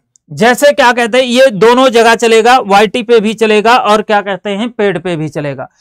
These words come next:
अब सवाल ये आता है, एग्जाम ओरिएंटेड क्वेश्चन तो होंगे, अब ये जरूरी नहीं कि पचास क्वेश्चन, क्योंकि बेटा हम तो पोरवाल सर हैं, है ना, हम कोई बाबा पोरवाल तो नहीं है कि हम, क्या कहते हैं, ऐसा पर्चा बनाएं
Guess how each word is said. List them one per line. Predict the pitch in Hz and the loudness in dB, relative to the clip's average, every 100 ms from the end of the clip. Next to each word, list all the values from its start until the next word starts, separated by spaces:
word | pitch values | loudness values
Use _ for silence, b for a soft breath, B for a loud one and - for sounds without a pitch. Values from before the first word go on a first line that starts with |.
| b b | b b
अब | 233 240 | -6 -6
सवाल | - 254 254 294 | -2 0 2 2
ये | 302 285 | 2 2
आता | 254 247 269 | 0 0 0
है, | 247 247 285 247 B B | 2 2 2 -2 B B
एग्जाम | 202 185 240 285 302 | -2 0 2 2 2
ओरिएंटेड | 285 254 247 240 269 | 2 2 -2 -4 -6
क्वेश्चन | 254 247 214 262 254 | -2 -2 -2 -4 -2
तो | 262 220 | 0 0
होंगे, | 240 233 202 _ b b | 0 -4 -10 _ b b
अब | 220 | -2
ये | 269 208 | 0 0
जरूरी | 214 240 262 285 | 0 0 -2 -4
नहीं | 277 269 | -2 -2
कि | 233 | -4
पचास | 233 226 226 240 262 | -6 -4 0 0 0
क्वेश्चन, | - 247 - 240 | 0 -2 -2 -6
क्योंकि | - 233 220 233 | -2 -2 -2 -4
बेटा | 226 247 | 0 0
हम | 208 220 | 0 0
तो | 240 | -2
पोरवाल | 233 220 214 214 220 | 0 0 2 2 2
सर | - 240 | 0 0
हैं, | 208 196 _ _ | 0 -2 _ _
है | 175 226 | -2 0
ना, | 302 285 - b b | 2 0 -4 b b
हम | 190 233 | -2 2
कोई | 254 | 2
बाबा | 233 214 240 | 4 4 4
पोरवाल | 233 233 233 233 247 | 2 0 2 2 2
तो | 254 | 0
नहीं | 254 247 247 | 0 0 0
है | 208 196 B | -2 -6 B
कि | 233 233 | -2 2
हम, | 226 254 | 2 2
क्या | 254 240 | 0 0
कहते | 240 233 | 0 0
हैं, | 240 | 0
ऐसा | 214 240 | 2 0
पर्चा | 233 220 - 220 | -2 -2 0 0
बनाएं | 214 208 320 247 | 2 0 0 0